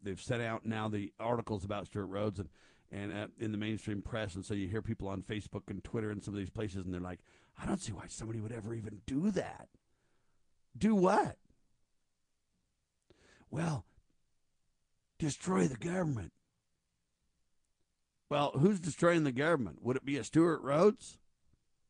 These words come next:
where I see a track record of a decade of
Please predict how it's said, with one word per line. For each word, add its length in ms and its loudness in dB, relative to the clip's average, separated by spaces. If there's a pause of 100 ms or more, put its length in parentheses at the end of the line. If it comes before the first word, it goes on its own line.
(580)
where 160 -2
I 60 4
see 200 0
a 60 2
track 380 -2
record 320 0
of 100 6
a 60 0
decade 640 0
of 140 0